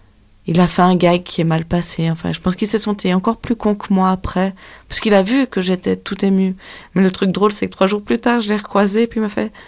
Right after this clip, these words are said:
Eh, t'as pas deux secondes ? » Puis j'ai dit non, je crois que j'ai donné, franchement. Et puis ça, c'était un des trucs les plus violents. Puis aussi un truc très violent, une connaissance, presque un ami,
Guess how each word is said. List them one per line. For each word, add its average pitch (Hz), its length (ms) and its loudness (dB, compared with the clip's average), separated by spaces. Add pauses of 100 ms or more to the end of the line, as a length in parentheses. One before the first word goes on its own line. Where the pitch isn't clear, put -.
Eh, 381 300 2
t'as 302 100 -2
pas 339 140 2
deux 339 140 2
secondes ? » 311 600 4 (420)
Puis 285 200 2
j'ai 269 140 4
dit 220 160 0
non, 220 260 2
je - 100 -8
crois 202 220 2
que 180 240 -2 (120)
j'ai 180 160 4
donné, 175 400 4
franchement. 175 500 -4 (500)
Et 214 100 4
puis 202 220 -2
ça, 240 160 0
c'était 196 380 -2
un 196 160 2
des 226 100 -4
trucs - 320 -8
les 226 80 0
plus 208 180 -4
violents. 196 380 0 (540)
Puis 226 100 4
aussi 214 220 4
un 254 80 2
truc 208 180 -4
très 285 160 -2
violent, 247 280 2
une 226 120 2
connaissance, 233 440 -2
presque - 260 -4
un 294 120 2
ami, 262 320 2